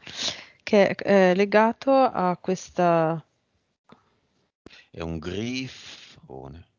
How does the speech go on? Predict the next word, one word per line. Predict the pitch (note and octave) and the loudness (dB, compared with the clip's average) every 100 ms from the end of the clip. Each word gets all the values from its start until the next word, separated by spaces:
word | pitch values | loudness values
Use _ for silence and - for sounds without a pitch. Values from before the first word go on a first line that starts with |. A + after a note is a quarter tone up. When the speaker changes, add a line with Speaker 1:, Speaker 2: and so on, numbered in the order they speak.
| _ _ _ _ - _ _ _ _ _ _ _ _ _ - - - - - - - - - - - _ - - | _ _ _ _ -20 _ _ _ _ _ _ _ _ _ -14 -14 -14 -12 -10 -10 -10 -12 -14 -16 -20 _ -18 -6
Speaker 1:
<laughs> | E3+ F#3+ - - - G#3+ _ | -4 -4 -6 -12 -4 -4 _